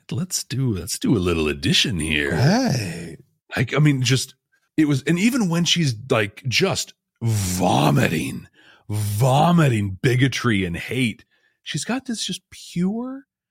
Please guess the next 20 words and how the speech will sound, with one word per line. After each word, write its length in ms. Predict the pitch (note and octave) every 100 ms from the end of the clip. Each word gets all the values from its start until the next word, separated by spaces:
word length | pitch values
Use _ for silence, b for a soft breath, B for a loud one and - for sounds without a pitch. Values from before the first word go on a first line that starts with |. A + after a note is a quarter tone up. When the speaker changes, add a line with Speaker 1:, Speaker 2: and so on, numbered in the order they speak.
| _
Speaker 1:
innocent, 540 | D#3+ G3 A#3 A3+ A#3+ -
helpful, 880 | - - C4 D#4+ - G4 F4+ G#2+ - b b b
helpful 760 | - C#4 E4 - - G3+ D3
look. 220 | D3 F3+ -
She 240 | - C4
truly 600 | - - - - F4+ F4 -
believes 720 | - - - D#4+ D#4 F#3 C#3+
she's 240 | F#3 E3 - b b b - A#2+
that's 320 | D3 F#3+ -
the 100 | C#3
Babylon 480 | B2+ C3 B2 A#2 A2
Five 400 | - G#2 G#2 -
part 220 | G2 F2+
of 100 | D#2
this, 220 | D#2 -
is 160 | A#2 G#2+
that 160 | A#2
you 180 | A#2 D3
can 220 | C3+ A#2+
take 420 | G2 A2 B2 C#3+